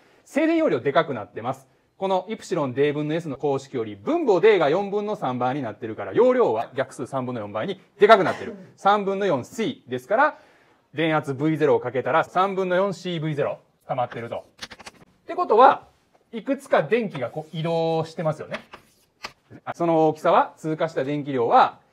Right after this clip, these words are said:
極板Aの電気量変化、つまり後引く前って計算したら、三分の一シーブイゼロ、電気が移動し、それが左向きやね。こう左向きっていうことがわかる。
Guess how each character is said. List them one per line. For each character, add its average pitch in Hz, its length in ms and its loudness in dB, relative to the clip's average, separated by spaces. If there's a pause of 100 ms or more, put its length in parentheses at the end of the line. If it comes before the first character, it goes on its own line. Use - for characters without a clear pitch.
(380)
極 226 260 0
板 220 360 0
A 240 300 4
の 277 300 6
電 208 280 4
気 220 140 -2
量 202 180 10
変 175 220 2
化、 - 200 0 (340)
つ 147 80 -10
ま 131 100 0
り 110 140 -8
後 170 300 2
引 139 100 -10
く 127 140 -8
前 131 180 2
っ 196 40 -4
て 139 140 -8
計 135 180 0
算 123 220 -4
し - 60 -14
た 175 80 -2
ら、 233 100 4
三 160 340 -2
分 156 200 -4
の 147 100 -4
一 143 180 -8
シ 156 280 -8
ー - 20 -4
ブ 143 140 -4
イ 123 40 -8
ゼ 147 120 -2
ロ、 - 260 4 (480)
電 120 220 -6
気 131 120 -10
が 220 140 4
移 120 100 -10
動 110 220 0
し、 - 360 -8 (300)
そ 156 140 -8
れ 156 80 0
が 247 220 2 (180)
左 139 320 -2
向 135 140 -8
き 139 100 -10
や - 80 -6
ね。 - 220 -14 (120)
こ 120 120 -16
う 107 60 -14
左 113 260 -10
向 120 100 -12
き 139 80 -16
っ 143 40 -14
て 185 80 0
い - 20 2
う - 20 -2
こ 285 80 0
と - 60 -2
が 147 60 -4
わ 98 100 -6
か - 80 -14
る。 - 100 -20